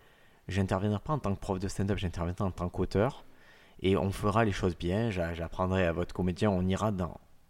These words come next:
sur les idées, on, je ferai tout pour qu'on aboutisse à ce que le comédien veut. Mais c'est pas sous forme de stage. Et pareil, sous forme de masterclass, j'ai pas encore trouvé, euh, de quoi faire une bonne masterclass, tout simplement parce que moi j'ai assisté à la masterclass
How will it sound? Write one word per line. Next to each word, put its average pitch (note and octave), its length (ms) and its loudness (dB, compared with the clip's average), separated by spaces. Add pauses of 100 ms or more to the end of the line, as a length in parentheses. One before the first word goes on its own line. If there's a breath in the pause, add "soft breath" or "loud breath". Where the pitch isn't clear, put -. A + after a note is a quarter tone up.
sur - 240 -2
les F#2+ 220 0
idées, G#2+ 260 4
on, F2 500 0 (280 loud breath)
je - 140 -2
ferai G2 200 2
tout - 200 0
pour C#3 200 -2
qu'on F#2+ 260 2
aboutisse F#2+ 520 -4 (180)
à G2+ 100 -4
ce - 100 -10
que - 140 -4
le G2 100 0
comédien G#2 440 2
veut. F#2+ 220 2 (400 soft breath)
Mais F2+ 100 0
c'est G2 200 0
pas C#3 440 -2 (120)
sous - 160 -6
forme A2 180 0
de G#2 100 4
stage. - 380 -4 (520 loud breath)
Et F#2+ 260 2
pareil, A2 340 0
sous - 140 -8
forme G#2 220 0
de G#2 60 2
masterclass, G#2+ 540 0
j'ai F#2+ 140 -2
pas - 120 -6
encore C#3 320 -4
trouvé, A2 480 0 (1080 soft breath)
euh, E2+ 560 -2
de F2 120 -4
quoi B2 160 -2
faire A#2 160 0
une G2 80 2
bonne G2+ 160 0
masterclass, G#2+ 440 -2
tout - 120 -8
simplement A#2+ 260 -2
parce C3 120 -6
que - 60 -4
moi A2 140 0
j'ai A#2+ 100 -2
assisté - 300 -6
à - 20 0
la F#2+ 60 0
masterclass F#2+ 520 -4